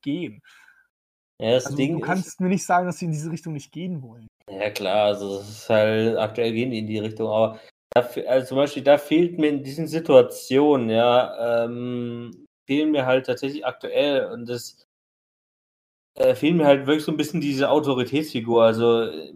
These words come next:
Speaker 2: im einfachen Sinne auch so der General Manager fehlt mir einfach so ein bisschen mittlerweile in der W W E. Also, damit will ich nicht sagen, dass ich das unbedingt zurückhaben will, aber, ähm, es hilft einfach in vielen Fällen, könnte ein General Manager, also eine Autor-,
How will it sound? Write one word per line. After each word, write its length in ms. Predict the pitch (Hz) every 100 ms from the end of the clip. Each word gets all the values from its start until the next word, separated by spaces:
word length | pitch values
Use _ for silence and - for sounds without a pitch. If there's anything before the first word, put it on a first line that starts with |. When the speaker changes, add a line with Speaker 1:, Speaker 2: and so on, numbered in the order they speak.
| -
Speaker 2:
im 260 | 120 123 -
einfachen 460 | 135 143 143 131
Sinne 220 | 123 131
auch 80 | 131
so 260 | 135 127 120
der 220 | - 120
General 580 | 117 120 127 131 120 120
Manager 540 | 117 131 123 107 101
fehlt 280 | 98 110 107
mir 80 | 107
einfach 200 | 101 104
so 120 | 104
ein 80 | 104
bisschen 240 | 110 110 110
mittlerweile 500 | 110 107 101 107 104
in 60 |
der 140 | 104 101
W 140 | 101
W 60 | 104
E. 180 | 98 113
Also, 220 | 117 120 _ _ _ _ _ _ _ _ _
damit 340 | - 123 123 120
will 80 | 131
ich 140 | 135
nicht 220 | 156 170
sagen, 400 | 131 127 143 135 -
dass 380 | 131 - - _
ich 160 | 147 -
das 160 | 123
unbedingt 380 | 165 170 147 135
zurückhaben 720 | 127 190 - 170 139 113 110
will, 220 | 113 151
aber, 460 | - 123 120 120 - _ _ _ _ _ -
ähm, 520 | 127 123 123 127 - _ -
es 160 | 139
hilft 380 | - 160 240 240
einfach 300 | 151 151 143
in 140 | 143 135
vielen 520 | - 165 214 226 196
Fällen, 720 | - 180 180 135 139 175 175
könnte 400 | - 156 165 -
ein 200 | 135 135
General 380 | 123 143 151 123
Manager, 500 | 117 185 127 120 120
also 140 | 120
eine 180 | 120 120
Autor-, 420 | 117 120 120 123